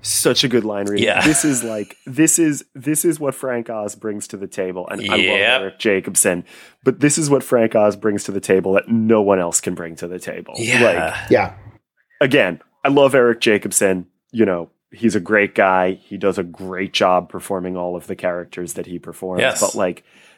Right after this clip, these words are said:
Speaker 1: no one can be Frank Oz. And this kind of
Speaker 2: <laughs>
Speaker 1: line reading is exactly why no one can be
Speaker 2: Yeah.
Speaker 1: Frank Oz.
Speaker 2: He just
Speaker 3: Yeah.
Speaker 2: knows how to h-, wring every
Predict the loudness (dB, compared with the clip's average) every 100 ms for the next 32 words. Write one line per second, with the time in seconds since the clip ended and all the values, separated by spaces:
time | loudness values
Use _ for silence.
0 | _ 4 4 4 2 2 2 2 0 0
1 | -2 0 0 -2 -4 -4 2 2 4 2
2 | 2 2 0 0 -2 0 -2 -4 -6 -6
3 | -4 -4 -2 -2 -2 -8 -8 -8 -10 -10
4 | -12 -12 -16 -12 -6 -4 -2 -2 -4 -6
5 | -14 -12 -8 -2 -2 0 0 2 4 4
6 | 2 2 2 0 -8 -12 -8 -8 -2 0
7 | 2 0 -2 -2 -2 -2 -4 -6